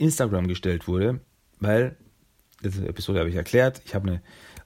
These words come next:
äh, Frage reingestellt, "Was wünscht ihr euch von T M N T, der Talk für zweitausendneunzehn, irgendwelche Themen oder Vorschläge, die ihr hören wollt?" Und da war eben auch die Frage, "Was, äh, gl-, denkst du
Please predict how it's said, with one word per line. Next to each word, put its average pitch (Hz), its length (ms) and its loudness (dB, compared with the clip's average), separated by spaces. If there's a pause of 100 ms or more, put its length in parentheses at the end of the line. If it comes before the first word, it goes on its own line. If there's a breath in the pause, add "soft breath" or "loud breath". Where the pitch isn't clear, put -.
äh, 87 440 0
Frage 127 640 2
reingestellt, 117 800 0
"Was 101 200 -2
wünscht 120 280 2
ihr 95 80 0
euch 104 180 0
von 95 300 -2
T - 140 -4
M 107 80 0
N 98 100 -2
T, 104 360 -2 (300 loud breath)
der 95 140 -2
Talk 98 280 0
für 92 120 -2
zweitausendneunzehn, 131 840 0
irgendwelche 98 340 -4
Themen 139 380 2
oder 107 260 0
Vorschläge, 120 640 0
die 113 100 0
ihr 95 340 0
hören 139 260 2
wollt?" 135 220 0 (240 loud breath)
Und - 100 -2
da 107 120 6
war 120 120 6
eben 101 160 2
auch 92 120 0
die - 80 -10
Frage, 107 460 0 (640 loud breath)
"Was, - 440 0 (140)
äh, 101 380 0
gl-, 87 140 -6 (960)
denkst 120 280 0
du 117 340 2